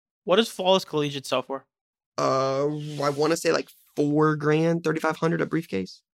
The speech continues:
Speaker 2: It's currently out of stock there. I can double check real quick. I wanna say that's
Speaker 1: Oh,
Speaker 2: what it is, about
Speaker 1: I
Speaker 2: thirty-five hundred.
Speaker 1: love it. Mercedes is, uh, appealing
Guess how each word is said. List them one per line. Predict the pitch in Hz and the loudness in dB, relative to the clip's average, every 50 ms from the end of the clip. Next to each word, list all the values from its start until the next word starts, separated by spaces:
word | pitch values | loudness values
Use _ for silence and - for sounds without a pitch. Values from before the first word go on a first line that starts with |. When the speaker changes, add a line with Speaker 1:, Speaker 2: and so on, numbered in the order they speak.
| _ _ _ _ | _ _ _ _
Speaker 2:
It's | - 139 - - | -6 -6 -6 -4
currently | - - 180 180 180 170 160 160 160 160 160 156 156 156 156 156 156 151 143 143 | 0 6 6 8 8 8 6 6 4 4 4 4 2 2 2 2 2 0 0 0
out | 143 139 143 147 | -2 -2 -2 -2
of | 143 - | -4 -6
stock | - - - 131 120 131 127 - - | -8 -8 -6 -4 -2 -2 -4 -6 -10
there. | - - - 151 160 160 151 151 160 160 160 160 151 - - | -16 -14 -14 -10 -4 0 2 2 4 4 2 2 0 0 -2
I | - - | -4 -2
can | - 254 226 175 | 0 0 0 0
double | 147 147 135 131 120 - _ - | 0 -2 -2 -2 -4 -6 _ -18
check | - - - - - - - - - 226 214 _ - | -20 -18 -18 -18 -20 -18 -14 -12 -12 -12 -12 _ -12
real | - - - - - - _ - | -12 -10 -10 -12 -14 -18 _ -14
quick. | - - - - - 247 _ _ _ _ _ _ _ _ _ _ _ _ _ _ _ | -12 -12 -12 -12 -14 -16 _ _ _ _ _ _ _ _ _ _ _ _ _ _ _
I | - | -8
wanna | - 123 135 139 131 - | -2 0 0 2 0 0
say | - 131 - | -2 -2 -2
that's | 101 98 | 0 4
Speaker 1:
Oh, | - 233 208 165 | 4 4 4 4
Speaker 2:
what | - 82 | 0 -2
it | |
is, | 82 78 | -4 -8
about | - - - | -10 -12 -14
Speaker 1:
I | - - | -8 -6
Speaker 2:
thirty-five | 104 120 127 - - - | -6 -6 -4 -2 2 6
hundred. | 175 165 156 160 170 | 6 8 8 10 10
Speaker 1:
love | 165 151 160 | 8 8 8
it. | 143 123 131 - - | 4 -2 -6 -8 -4
Mercedes | 156 151 160 156 - - 165 156 151 147 147 135 139 | 0 2 2 4 4 6 6 8 8 8 6 4 4
is, | 139 139 135 - - - - _ _ _ - | 2 0 0 -4 -8 -10 -12 _ _ _ 0
uh, | 151 131 127 - | 2 4 4 2
appealing | 143 - - - 143 135 131 123 117 113 113 120 | 0 0 0 2 4 4 4 2 -2 -6 -10 -14